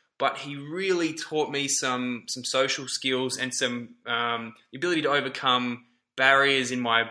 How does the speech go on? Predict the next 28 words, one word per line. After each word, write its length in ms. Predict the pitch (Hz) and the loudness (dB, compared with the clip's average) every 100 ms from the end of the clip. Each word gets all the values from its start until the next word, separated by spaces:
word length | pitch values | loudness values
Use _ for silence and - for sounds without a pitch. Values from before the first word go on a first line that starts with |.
| - | -6
my 280 | 123 113 110 | -2 0 0
mental 380 | 123 127 123 131 | -4 -4 -4 -8
state 440 | - - 117 117 | -4 2 2 2
and 140 | 113 113 | -2 -4
my, 400 | 113 117 113 117 - | -4 -2 -2 -4 -10
uh, 140 | 113 110 | -10 -6
my 160 | 110 | -6
psychology 880 | - 120 - 135 139 131 120 120 117 _ _ - | -4 -6 -4 -2 0 -2 -2 -4 -6 _ _ -2
that 100 | 123 | 2
allowed 340 | 127 131 127 | 6 8 6
me 140 | 127 | 4
to 80 | 120 | 2
go 260 | 120 123 123 | 2 2 2
from 280 | - 123 117 | 0 -4 -2
being, 240 | 143 160 | -4 -2
you 40 | 202 | 0
know, 120 | 196 | 0
a 40 | |
pretty, 420 | 190 247 196 160 - | 0 -2 -2 -4 -8
a 20 | |
pretty 220 | - 202 | -6 -4
knowledgeable 600 | 156 147 151 151 147 147 | 0 2 2 0 -2 -2
but 240 | 147 127 - | 0 0 0
just 300 | 143 - - _ _ _ | -4 -6 -12 _ _ _
okay 840 | 139 135 - 131 131 131 131 127 131 _ _ - | -4 -4 0 6 8 8 4 -2 -8 _ _ -6
earning 320 | 135 135 131 | 0 0 0
trainer 340 | 131 127 123 123 | 0 2 2 0
to, 400 | - 123 117 | -4 -4 -4